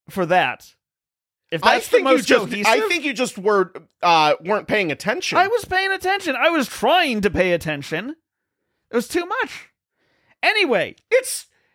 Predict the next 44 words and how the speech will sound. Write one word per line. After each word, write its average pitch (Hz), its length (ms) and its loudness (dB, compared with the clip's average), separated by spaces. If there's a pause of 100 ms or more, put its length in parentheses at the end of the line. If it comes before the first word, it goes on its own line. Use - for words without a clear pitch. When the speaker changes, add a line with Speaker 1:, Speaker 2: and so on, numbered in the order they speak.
(160)
Speaker 2:
it's 453 220 0
not 392 220 2
too 403 140 2
much. 466 200 -2 (300)
Everything 359 640 2
is 285 140 0
in 339 160 -2
its - 260 -6
exact 285 480 0
right 277 320 -2
place 302 260 -4
that 240 120 -12
it 254 80 -14
needs 311 220 -12
to 285 60 -8
be 370 200 -4
in. 120 260 -2 (120)
Speaker 1:
Mm-hmm. 147 300 -14 (720)
I 202 120 -6
just 208 200 0
Speaker 2:
It's 415 140 2
a 370 120 6
very 302 600 -2
well 285 260 4
done 247 240 2
fight. 466 320 0
I 254 100 4
Speaker 1:
I - 40 0
Speaker 2:
don't 311 160 -2
Speaker 1:
thought 269 120 -2
Speaker 2:
get 311 220 2
why 226 120 6
you 233 160 -4
Speaker 1:
I 233 160 2
thought 285 260 -2
the 262 100 -2
fight 294 440 -4
was 202 240 -6
good. 214 540 -2 (120)
I 208 120 6
just 214 480 -2
had 214 280 -2
trouble 202 500 0
following. 208 720 -2